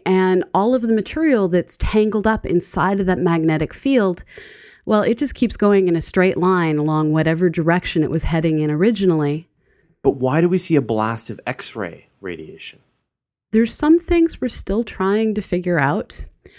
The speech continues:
Speaker 1: One, one of the things that, that has amused me in recent years is at the American Astronomical Society meetings, about every two years, there's a major press release on, "We have now figured out why."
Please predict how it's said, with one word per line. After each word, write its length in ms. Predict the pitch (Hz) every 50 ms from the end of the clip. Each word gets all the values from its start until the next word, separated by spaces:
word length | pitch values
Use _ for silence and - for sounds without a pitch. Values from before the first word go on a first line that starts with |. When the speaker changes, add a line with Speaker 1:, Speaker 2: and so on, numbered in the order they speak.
| - - _ -
Speaker 1:
One, 360 | - 202 214 233 247 - -
one 160 | 240 254 277 311
of 100 | 330 269
the 80 | 277
things 380 | - - 240 233 233 226 208 -
that, 200 | 214 196 190 190 -
that 180 | 175 185 185 175
has 160 | 180 190 165
amused 420 | 180 180 175 175 180 180 175 -
me 120 | 175 170 156
in 80 | 151
recent 340 | 151 147 147 151 - 151 -
years 480 | - 151 151 151 143 135 139 - - - -
is 480 | - 175 170 170 170 170 160 - - - -
at 220 | - 180 185 180 -
the 80 | 208
American 340 | 190 196 190 202 202 - 196
Astronomical 600 | 175 170 160 - - 160 156 156 165 - - 170
Society 560 | - - - - - 160 156 156 151 151 151
meetings, 540 | 151 151 147 147 147 143 131 - - - - - - - - - - - - - - _ _ -
about 240 | 170 214 202 196 - -
every 280 | 202 233 240 294 320
two 240 | - - - - 247
years, 500 | 220 208 202 202 196 180 165 156 151 -
there's 200 | - 170 165 160
a 60 | 180
major 840 | 165 170 170 170 175 190 220 247 226 - 220 208 196 190 185 180 180 - _ _ _ _ _ _
press 400 | - - - 190 190 185 - -
release 560 | 170 160 156 147 143 139 139 143 - - - -
on, 540 | - 175 170 170 170 165 165 160 160 160 156 - - - - -
"We 120 | - 202 214
have 180 | 220 233 190
now 240 | 214 208 208 240 269
figured 420 | - - 269 254 220 220 226 208 202
out 300 | 196 196 190 185 - -
why." 640 | 185 190 190 190 180 165 151 139 127 123 143 -